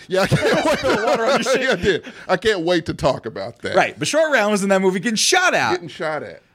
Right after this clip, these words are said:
Speaker 2: And so you need peril. And this was pure peril, this episode.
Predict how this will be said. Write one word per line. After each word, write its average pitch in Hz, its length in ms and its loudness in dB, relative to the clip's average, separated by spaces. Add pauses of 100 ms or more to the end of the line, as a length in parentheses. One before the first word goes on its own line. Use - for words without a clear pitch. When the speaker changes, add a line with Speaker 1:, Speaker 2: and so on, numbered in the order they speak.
(160)
Speaker 2:
And 214 120 2
so 196 600 2 (1040)
you 190 140 -2
need 262 200 0
peril. 175 460 0 (160)
And 190 180 2
this 233 500 0 (500)
was 147 640 2
pure 147 520 -4
peril, 208 440 0
this 123 240 -4
episode. - 520 -6